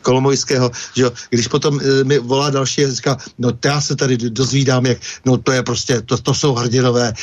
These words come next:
jak bojují, jak si, eh, téměř, eh, neoblečené ženy, eh, z tanky u Chersonu.“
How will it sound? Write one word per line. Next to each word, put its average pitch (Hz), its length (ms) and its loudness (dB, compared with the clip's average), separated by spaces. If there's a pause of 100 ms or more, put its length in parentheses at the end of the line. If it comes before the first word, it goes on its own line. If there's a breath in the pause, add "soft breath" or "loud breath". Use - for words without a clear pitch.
(140 loud breath)
jak 127 240 2
bojují, 120 640 0 (240 loud breath)
jak 113 200 2
si, 131 200 0
eh, 120 240 -2 (420)
téměř, 123 540 0
eh, 113 800 2
neoblečené 123 680 2
ženy, 120 380 2 (240 loud breath)
eh, 117 580 2
z - 160 -4
tanky 131 480 2
u 131 100 -4
Chersonu.“ 143 640 0